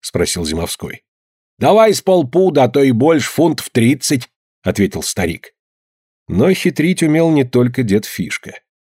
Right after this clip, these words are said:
Зимовскому не хотелось показывать свой двор охотнику, и он выразительно посмотрел на жену. "Поди, Василиса, в амбар насыпь Данилычу соли, а свесим вон на безмене",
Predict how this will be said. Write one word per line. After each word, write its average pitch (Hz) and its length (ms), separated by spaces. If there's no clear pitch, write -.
Зимовскому 160 600
не 190 100
хотелось 123 480
показывать 101 500
свой 95 200
двор 90 260
охотнику, 143 560
и 110 160
он 113 140
выразительно 117 720
посмотрел 104 540
на 95 100
жену. 85 360
"Поди, 110 320
Василиса, 151 600
в 147 80
амбар 143 420
насыпь 135 400
Данилычу 120 640
соли, 107 460
а 101 160
свесим 151 500
вон 160 320
на 139 80
безмене", 127 800